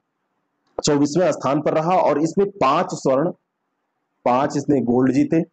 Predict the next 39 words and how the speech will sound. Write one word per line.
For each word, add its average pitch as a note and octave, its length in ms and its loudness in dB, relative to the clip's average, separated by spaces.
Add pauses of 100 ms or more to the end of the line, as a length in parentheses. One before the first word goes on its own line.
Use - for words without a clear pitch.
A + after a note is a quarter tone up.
(460)
और D3 200 2
पांच D#3+ 520 -2
गोल्ड D#3 480 2
के E3 140 2
बाद C3 360 0
में C#3+ 220 2
आप A#2+ 300 0 (380)
नोट C#3 240 2
कर C#3+ 100 0
लीजिए, C3 440 0 (380)
आठ D#3+ 420 2
इसने C#3+ 280 2
रजत B2 220 2
जीते D3 320 0
हैं, D3+ 180 -2 (480)
है A#2 60 0
ना, F3+ 120 0
सिल्वर B2+ 440 0
जीते D3 240 0
हैं, D#3 220 0 (480)
और D3+ 160 2
उसके F3 360 -2
बाद B2 320 0
में C3+ 240 2 (320)
ब्रोंज D#3+ 340 2
इसने C3 220 0
जीते A#2+ 280 0
हैं C3+ 260 0
छह, G#2+ 280 0 (400)
छह D#3 100 0
इसने D3+ 300 0
ब्रोंज A2 280 0
जीते F#2+ 240 -4
हैं। - 180 -12 (580)
तो - 200 -2
आठ, D#3 300 0
पांच, E3+ 180 0
तेरह, C#3+ 320 2
छह, E3+ 180 -2